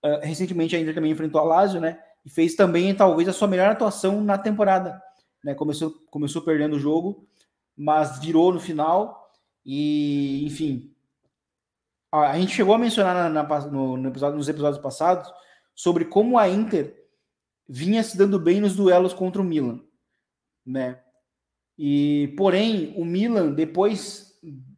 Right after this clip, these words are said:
da porrada que tomou na Supercopa, fez alguns ajustes e melhorou de novo na temporada, conseguiu es-, encontrar uma, uma estabilidade.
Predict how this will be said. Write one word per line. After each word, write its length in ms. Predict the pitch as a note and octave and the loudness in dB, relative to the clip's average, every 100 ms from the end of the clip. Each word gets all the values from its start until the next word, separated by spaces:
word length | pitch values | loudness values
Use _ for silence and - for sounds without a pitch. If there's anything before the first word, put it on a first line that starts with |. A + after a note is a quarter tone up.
| _ D#3+ | _ -6
da 160 | D3 | -4
porrada 380 | D3+ D#3+ E3 E3 | -2 2 2 2
que 80 | E3 | -2
tomou 240 | D3+ D3 | -2 -2
na 60 | C#3 | -2
Supercopa, 680 | C#3+ D3+ C#3+ E3 F3+ - C#3+ - _ _ _ | -4 -8 -4 0 0 -4 -18 -20 _ _ _
fez 280 | G3+ G#3+ | 4 6
alguns 340 | A3 G3+ G3 F#3+ | 6 4 4 4
ajustes 720 | D#3+ C#3+ F3 - - - _ _ _ _ _ _ _ _ - | 4 2 0 -2 -10 -14 _ _ _ _ _ _ _ _ -4
e 80 | F3 | 6
melhorou 400 | G#3 G3 F#3+ F#3+ | 8 8 6 4
de 100 | F#3 | 0
novo 220 | F3+ F#3 | -2 -2
na 80 | F3+ | -6
temporada, 440 | F#3 F#3 D3 B2+ | -6 -4 -4 -6
conseguiu 360 | D3 D3 D#3+ F3+ | -12 -12 -10 -12
es-, 100 | - - G3+ D#3 E3+ | -12 -20 -14 -10 -8
encontrar 420 | E3 E3 D#3+ D#3+ | -8 -8 0 0
uma, 260 | E3+ D#3+ | 0 -2
uma 280 | D3+ D#3+ D#3 | -4 -4 -2
estabilidade. 800 | D#3 F3 E3 E3+ D3 C3 B2+ | -2 -4 -6 -6 -4 -6 -8